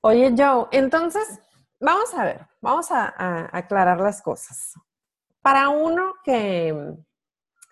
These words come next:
que no, que apenas se está metiendo en esto de, de, de que hay otros vehículos no motorizados en el camino, ¿qué podemos hacer? ¿Cuál es nuestro, nuestra guía práctica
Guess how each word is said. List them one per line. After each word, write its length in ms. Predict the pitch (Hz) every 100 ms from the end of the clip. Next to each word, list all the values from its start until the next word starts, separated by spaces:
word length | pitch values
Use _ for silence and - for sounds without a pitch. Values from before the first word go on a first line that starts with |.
| _ _ _
que 180 | 220 208
no, 520 | 208 226 226 226 -
que 60 | 226
apenas 380 | 226 240 262 302
se 60 |
está 200 | 269 214
metiendo 460 | 208 226 240 220 220
en 120 | 220
esto 240 | 214 214 233
de, 240 | 226 202
de, 340 | 175 170 160
de 160 | 156 160
que 100 | 175
hay 180 | 175 190
otros 300 | 202 240 226
vehículos 640 | 208 175 180 202 208 202
no 220 | 208 180
motorizados 760 | 175 180 196 170 156 160 156 156
en 80 | 170
el 120 | 156
camino, 400 | 160 143 135 76 - _ _ _ _ _ _ _ -
¿qué 100 | 302
podemos 520 | 339 339 339 370 320
hacer? 420 | 269 214 180 165
¿Cuál 200 | 208 214
es 160 | 262 -
nuestro, 1000 | 277 294 - 247 214 185 156 - - _ _
nuestra 580 | 180 185 180 - 185 175
guía 640 | 180 214 233 240 247 247 _
práctica 880 | - 185 190 - - 226 214 214 220